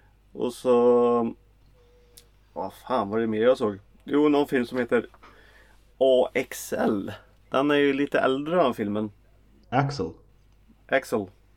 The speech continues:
Speaker 1: Fast det är punkter emellan, så den ska
Speaker 2: Okej.
Speaker 1: vara A X L. Det står för
Speaker 2: Aha.
Speaker 1: attack och någonting mer.
Speaker 2: Ja, vad står Xet för?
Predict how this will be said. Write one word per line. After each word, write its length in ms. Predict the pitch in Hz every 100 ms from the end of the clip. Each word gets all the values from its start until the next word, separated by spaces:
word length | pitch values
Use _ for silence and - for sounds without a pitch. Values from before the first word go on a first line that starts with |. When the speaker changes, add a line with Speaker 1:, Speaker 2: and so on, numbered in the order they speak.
| _ _ _ _ _
Speaker 1:
Fast 180 | - 113
det 100 | -
är 40 | 117
punkter 440 | - 143 107 -
emellan, 400 | 139 143 113 104
så 100 | -
den 140 | 117 107
ska 280 | - 131
Speaker 2:
Okej. 60 | 131 117
Speaker 1:
vara 120 | 107
A 240 | 110 117 107
X 180 | -
L. 120 | 104 - _ _ -
Det 80 |
står 200 | 101 110
för 100 | 107 104
Speaker 2:
Aha. 180 | 90
Speaker 1:
attack 220 | 87 151 - _ _ -
och 960 | - 117 113 113 113 113 110 107 110
någonting 280 | 107 104 101
mer. 100 | 101 - - - - - - _
Speaker 2:
Ja, 60 | -
vad 100 | 104
står 320 | 117 127 139
Xet 240 | - -
för? 160 | - -